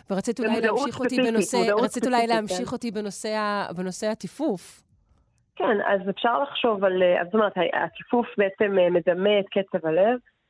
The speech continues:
Speaker 2: זאת נקודה טובה. טיפוף זאת התנהגות שאנחנו יכולים, אה, לייצר, וזה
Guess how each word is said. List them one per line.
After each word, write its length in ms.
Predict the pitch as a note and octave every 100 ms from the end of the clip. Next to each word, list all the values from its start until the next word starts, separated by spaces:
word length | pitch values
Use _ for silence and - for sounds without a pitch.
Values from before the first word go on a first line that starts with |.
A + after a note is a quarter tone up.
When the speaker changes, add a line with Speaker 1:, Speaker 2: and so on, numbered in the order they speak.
| -
Speaker 2:
זאת 100 | E3+
נקודה 520 | F3+ F#3+ F#3+ G3 G3+ G3 -
טובה. 300 | E3 E3 F3 -
טיפוף 280 | G3+ B3+ A3+
זאת 120 | G#3
התנהגות 520 | G#3+ G#3 F#3 F3 G#3 A3
שאנחנו 640 | G3 F3+ - F3 E3+ E3 - _ _
יכולים, 420 | E3+ - F3 G3 F#3+
אה, 220 | F3 E3+
לייצר, 580 | E3+ E3 - - F#3 F#3
וזה 340 | E3 D3+ D#3